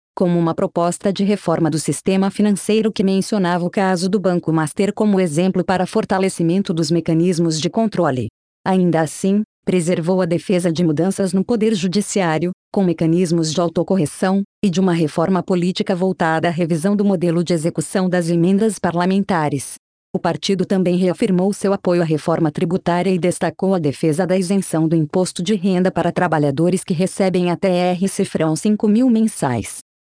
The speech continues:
Outro eixo do documento envolve uma reforma administrativa voltada, segundo o texto, à reconstrução do Estado e ao fortalecimento da capacidade pública.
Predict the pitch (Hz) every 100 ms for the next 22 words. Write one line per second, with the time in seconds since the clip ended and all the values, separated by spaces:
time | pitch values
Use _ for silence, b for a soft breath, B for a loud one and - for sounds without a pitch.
0 | _ 190 180 - 214 180 180 - 180 185
1 | 196 208 185 170 220 220 170 175 160 156
2 | 151 170 196 185 196 185 170 165 165 -
3 | 190 - 208 185 175 175 - 175 160 139
4 | 127 _ - - 170 185 214 180 185 165
5 | 147 - 135 - - 170 175 190 185 -
6 | 170 - 208 180 170 - 180 175 185 -
7 | 208 208 190 202 - 180 165 151 165 175
8 | 180 175 170 165 156 175 170 175 165 131
9 | 127 123